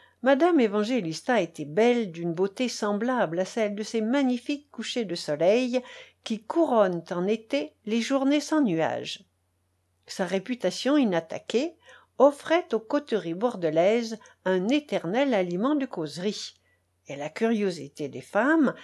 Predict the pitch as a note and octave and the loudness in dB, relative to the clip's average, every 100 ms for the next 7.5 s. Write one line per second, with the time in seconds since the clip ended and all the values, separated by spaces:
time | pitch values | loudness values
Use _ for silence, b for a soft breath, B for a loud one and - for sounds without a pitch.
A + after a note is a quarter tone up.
0 | B - F3 F#3 E3 A3 D4+ - E3+ D#3 | B -8 -6 -4 -2 0 0 -2 -6 -8
1 | C3+ D3+ G3+ A#3+ B3 - - A#3+ A#3 A#3+ | -12 -6 -2 -2 -4 -10 -4 0 2 2
2 | A3 B3+ C4 A#3 A3 A#3+ - C4+ A#3+ G#3 | 4 4 4 4 0 0 -2 -2 0 -2
3 | - A#3+ B3+ B3 C#4+ D4+ F#3+ F#3 F3 - | 0 2 2 0 -2 -2 -2 -2 -2 -2
4 | D4 D#4+ - C4+ - B3 - - F3 G#3 | 0 0 -2 -8 -8 -10 -8 -2 -2 -2
5 | B B B - A#3+ A#3+ C4+ B3+ A3 A#3+ | B B B -6 -4 0 2 2 2 2
6 | B3+ - C4 A3+ F3+ D#3+ F#3+ F#3 G#3 G#3 | 0 -2 0 2 2 0 -2 -2 -4 -4
7 | A#3+ A#3+ C4+ D4 | -2 2 4 2